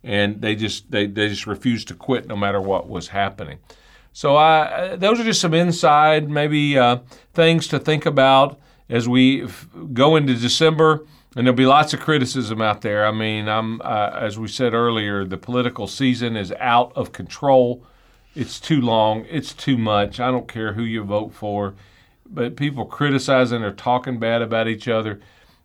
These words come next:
And there's so many more productive things to do to consume your time. But I found people are getting really amped up, and therefore everyone becomes a critic. And in the age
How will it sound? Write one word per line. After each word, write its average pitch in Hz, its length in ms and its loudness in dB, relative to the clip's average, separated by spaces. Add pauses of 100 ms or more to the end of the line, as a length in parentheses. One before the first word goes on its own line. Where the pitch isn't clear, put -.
And 120 220 -2
there's 131 160 -2
so 196 200 2
many 143 220 2
more 117 180 0
productive 117 640 -2
things 113 520 -4
to - 120 -12
do 101 300 -4
to 101 180 -12
consume 107 420 -10
your 95 80 -8
time. 104 280 -6
But 101 80 -4
I 104 80 -2
found 143 320 -6
people 131 380 -8
are 113 80 -6
getting 110 280 -8
really 135 540 -2
amped 147 400 -4
up, 139 340 0 (600)
and 107 180 -6
therefore 120 680 0 (280)
everyone 135 640 2
becomes 117 520 -2
a 92 40 -8
critic. 107 480 -4
And 120 180 -4
in 123 180 0
the 110 300 -2
age 156 480 0